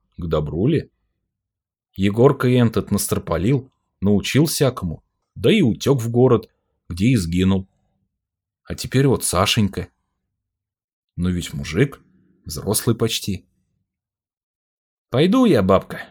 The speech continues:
Чиж выгрузил, наконец, желуди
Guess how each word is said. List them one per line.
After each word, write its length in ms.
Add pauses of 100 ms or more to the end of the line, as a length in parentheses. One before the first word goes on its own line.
(640)
Чиж 320
выгрузил, 460
наконец, 380
желуди 580